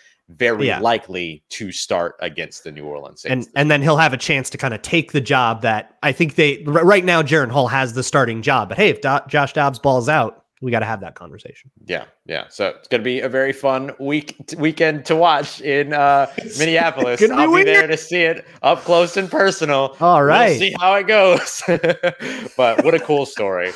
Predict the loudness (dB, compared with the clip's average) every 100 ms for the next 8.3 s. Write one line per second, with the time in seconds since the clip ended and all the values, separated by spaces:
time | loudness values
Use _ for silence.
0 | -6 -6 -6 -10 -12 -8 -6 -6 -8 _
1 | _ -8 -4 -2 -2 -2 -2 -2 -2 0
2 | 2 4 0 -2 -4 -4 -4 -4 0 0
3 | -2 -6 -6 -4 -2 -2 -2 0 2 2
4 | 0 0 0 0 -6 -4 -4 -4 -4 -2
5 | 0 -2 -4 _ _ -2 0 2 4 4
6 | 4 2 0 -2 -6 -2 -4 -4 -2 0
7 | 0 0 -4 -4 -6 -4 -4 -6 -10 -10
8 | -4 -2 -2